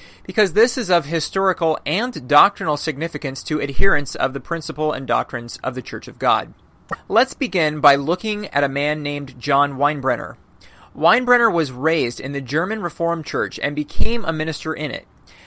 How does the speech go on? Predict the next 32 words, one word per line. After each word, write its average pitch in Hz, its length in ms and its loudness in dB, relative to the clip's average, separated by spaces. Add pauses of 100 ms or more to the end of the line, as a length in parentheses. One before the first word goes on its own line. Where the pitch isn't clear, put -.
As 180 160 0
time 254 280 0
went 214 160 2
on, 139 260 4 (100)
Weinbrenner 208 480 2
saw 170 220 4
problems 143 580 -2
within 151 320 -6
the 170 100 -6
denomination 135 680 -6
which 123 180 -10
led 123 300 -2
to 143 100 -10
him 139 200 -8
leaving 170 320 -6
it. - 120 -12 (360)
He 214 80 -6
said 233 220 2
the 196 60 2
following 202 480 2
in 160 120 -4
his 160 100 -4
testimony, 143 600 -2
which 143 220 -2
he 156 120 -2
wrote 147 260 2
for - 160 0
a 139 60 2
publication 147 640 -4
in 143 160 -10
the 143 60 -6
book 135 320 -2